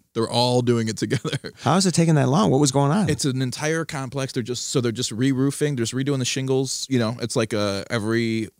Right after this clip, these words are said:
Speaker 1: however many years, I guess. I don't know. It's the first time I, I, I feel like they've done it. Um, and before, I was probably, like, if they did, it was probably parts, you know, or, and it was mostly just during the day and I was at work.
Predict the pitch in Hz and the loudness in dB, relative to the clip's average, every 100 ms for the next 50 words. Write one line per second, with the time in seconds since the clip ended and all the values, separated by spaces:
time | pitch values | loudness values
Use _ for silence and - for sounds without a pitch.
0 | - - 117 110 110 104 104 101 92 92 | -20 -6 -2 -2 -2 -4 -2 -2 -4 -6
1 | 95 - 98 98 92 87 - 92 98 - | -6 -8 -6 -6 -6 -8 -10 -6 -6 -4
2 | 95 95 98 - 95 98 - 90 - 87 | -6 -6 -8 -6 -6 -6 -6 -6 -6 -8
3 | 104 151 160 - - - - _ - 120 | -4 -4 -6 -10 -20 -20 -20 _ -4 -2
4 | 107 104 101 - _ _ 160 160 - 185 | -2 -4 -10 -16 _ _ -2 0 0 4
5 | 214 202 196 156 143 170 170 160 147 147 | 4 4 0 -4 -2 -4 -2 -2 0 -2
6 | 143 143 143 185 175 139 - 127 - 139 | 2 2 2 0 -2 -8 -8 -8 -6 -6
7 | 123 127 117 113 - _ _ - 120 104 | -2 0 2 0 -6 _ _ -6 -4 -4
8 | - - 131 117 117 127 123 117 110 107 | -6 -6 -2 0 0 2 2 4 2 0
9 | 123 107 113 - - - 120 120 117 101 | -2 -4 -6 -8 -18 -8 -4 -2 -2 -2
10 | 110 104 98 98 107 104 98 - 98 90 | -2 -2 -2 0 -2 -4 -10 -10 -10 -10
11 | - - - 185 - | -8 -6 -4 -6 -8